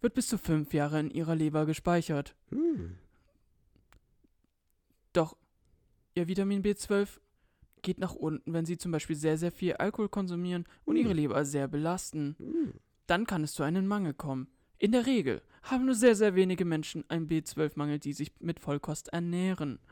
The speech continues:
Speaker 1: Potenzielle Risikogruppen sind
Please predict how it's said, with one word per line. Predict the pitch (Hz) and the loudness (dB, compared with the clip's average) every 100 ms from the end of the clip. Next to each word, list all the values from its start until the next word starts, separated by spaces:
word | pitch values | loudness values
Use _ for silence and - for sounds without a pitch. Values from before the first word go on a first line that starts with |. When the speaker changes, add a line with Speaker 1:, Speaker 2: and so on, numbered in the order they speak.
| - - _ _ _ _ _ _ _ _ _ _ _ _ _ _ _ _ _ _ _ _ _ _ | -20 -20 _ _ _ _ _ _ _ _ _ _ _ _ _ _ _ _ _ _ _ _ _ _
Speaker 1:
Potenzielle | 220 226 240 233 208 | -2 0 0 0 0
Risikogruppen | 190 214 220 180 - 180 180 | 0 0 -2 -4 -4 -6 -6
sind | - 170 | -4 -6